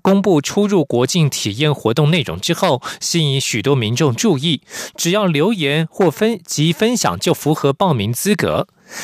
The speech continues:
松山机场统计，约有一万人抢着参加，但完成报名程序者约七千多人，最后抽出了九十人。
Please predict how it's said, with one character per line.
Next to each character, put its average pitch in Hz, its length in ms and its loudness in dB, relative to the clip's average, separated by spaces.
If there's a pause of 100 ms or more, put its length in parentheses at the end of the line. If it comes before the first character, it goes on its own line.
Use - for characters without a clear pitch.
(120)
松 175 200 2
山 175 160 4
机 196 120 -2
场 143 200 -2
统 - 240 -6
计， 160 300 -2 (200)
约 175 140 4
有 127 180 4
一 143 140 -2
万 208 200 2
人 123 200 2
抢 82 280 -4
着 107 100 -6
参 147 260 0
加， 165 300 0 (260)
但 175 240 2
完 165 180 2
成 151 240 0
报 190 200 0
名 131 200 -2
程 131 280 -2
序 190 180 0
者 - 240 -2
约 147 220 0
七 - 260 -4
千 160 240 0
多 233 180 2
人， 113 300 -2 (220)
最 185 220 2
后 139 200 2
抽 185 300 0
出 - 180 -2
了 156 220 2
九 78 260 -2
十 165 200 -2
人。 123 320 -2